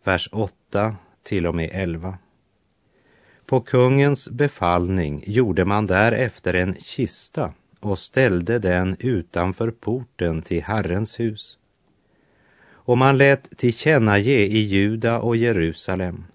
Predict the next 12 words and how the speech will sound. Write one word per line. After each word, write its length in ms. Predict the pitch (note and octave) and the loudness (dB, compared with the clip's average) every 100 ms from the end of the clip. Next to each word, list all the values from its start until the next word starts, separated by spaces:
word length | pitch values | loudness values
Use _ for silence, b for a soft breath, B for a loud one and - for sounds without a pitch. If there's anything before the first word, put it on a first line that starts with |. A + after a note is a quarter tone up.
| _ _ | _ _
att 220 | - F#2+ - | -8 -6 0
den 220 | G2+ A#2 | 0 0
skatt 420 | - G2 A2 - | -2 -2 -2 -4
som 300 | - G2 F#2 | -6 -4 -2
Guds 400 | E2+ E2+ - - | -2 -4 -6 -16
tjänare 560 | - - A2 G#2 G#2+ G#2+ | -8 0 4 4 2 0
Mose 500 | G#2 F#2+ G#2+ - A2 | 0 -2 -4 -6 -2
hade 260 | F#2+ F2 F2 | -2 0 -2
pålagt 640 | - A2+ F#2 F#2+ G2 - | -2 -2 0 -2 -2 -8
Israel 680 | G2+ G2 G2+ G2+ G#2 G#2 G#2 | -6 -4 -4 -2 0 0 -2
i 240 | A#2 E2+ | -6 -6
öknen 580 | D#2+ D#2 - F#2+ F#2 E2+ | -6 -8 -8 -10 -8 -10